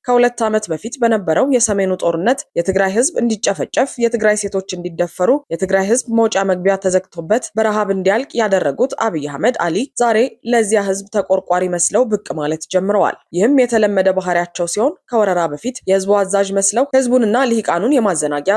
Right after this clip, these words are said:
ስራቸው ናት። ታደሰ ወረደን ይሾማሉ ተብለው የተጠበቁት አብይ ባልታሰበው መንገድ ሌላ ካርድ ስበዋል።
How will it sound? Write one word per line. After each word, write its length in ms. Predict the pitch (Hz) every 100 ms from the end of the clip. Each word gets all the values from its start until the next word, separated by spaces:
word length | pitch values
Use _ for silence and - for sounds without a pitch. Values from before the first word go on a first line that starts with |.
| 214
ስራቸው 440 | - 143 - 180
ናት። 220 | 190 - -
ታደሰ 360 | 226 196 208 208
ወረደን 360 | 185 180 226 240
ይሾማሉ 480 | 220 214 196 165 170 165
ተብለው 320 | 165 151 240
የተጠበቁት 680 | 254 226 180 160 - - 226
አብይ 240 | 180 175 277
ባልታሰበው 640 | 254 247 233 220 220 208
መንገድ 280 | 202 190 254 247
ሌላ 200 | 240 165
ካርድ 300 | 156 175 165
ስበዋል። 400 | 185 202 190 139